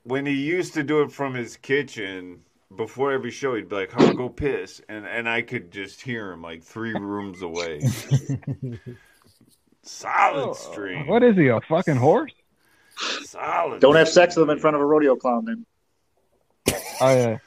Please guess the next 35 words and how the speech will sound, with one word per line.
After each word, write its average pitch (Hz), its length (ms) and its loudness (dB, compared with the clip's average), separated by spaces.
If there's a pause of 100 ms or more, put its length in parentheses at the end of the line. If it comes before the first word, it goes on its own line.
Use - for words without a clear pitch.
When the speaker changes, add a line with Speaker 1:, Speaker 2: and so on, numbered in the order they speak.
(120)
Speaker 3:
yeah, 120 240 2 (440)
yeah. 104 140 -4 (1500)
Speaker 1:
Yeah, 113 280 -16 (560)
yeah. 95 160 -18 (180)
Speaker 3:
I, 143 80 0
I, 170 360 6
I'm 190 100 8
never 180 160 8
Speaker 1:
Um, 165 40 6
Speaker 3:
going 160 120 6
to 151 60 6
Speaker 1:
oh. - 20 6
Speaker 3:
Massachusetts 127 640 2
anyway, 92 360 -12
so 101 180 -12
it'll 127 240 2
be 214 60 -4
all 190 120 -2 (100)
right. - 160 -2
Speaker 1:
<laughs> - 40 -20 (1200)
Um, 107 680 2 (180)
yeah, 113 160 0
back 107 240 -4
to - 100 -14
the 98 80 -4
weird 98 260 -4
laws 95 340 -4
there. 87 180 -6
Papaw 117 420 0
says 110 340 -4
it's 104 200 -8
illegal 98 340 -6
to 87 140 -4
scrub 101 460 -6
sinks - 800 -14